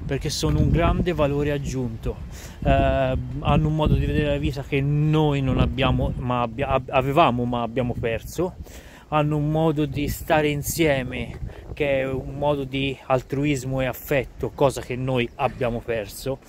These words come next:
E poi soprattutto c'è da smettere di usare noi o loro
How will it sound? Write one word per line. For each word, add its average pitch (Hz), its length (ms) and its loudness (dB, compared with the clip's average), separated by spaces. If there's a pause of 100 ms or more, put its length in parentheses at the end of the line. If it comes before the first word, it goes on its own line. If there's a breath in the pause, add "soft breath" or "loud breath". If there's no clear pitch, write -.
(400 loud breath)
E 175 120 4
poi 175 580 2
soprattutto 160 800 -2 (1000 loud breath)
c'è 139 320 2
da 135 360 0
smettere 135 720 -2
di 127 80 -2
usare 135 400 4
noi 139 520 2
o 143 160 2
loro 135 800 0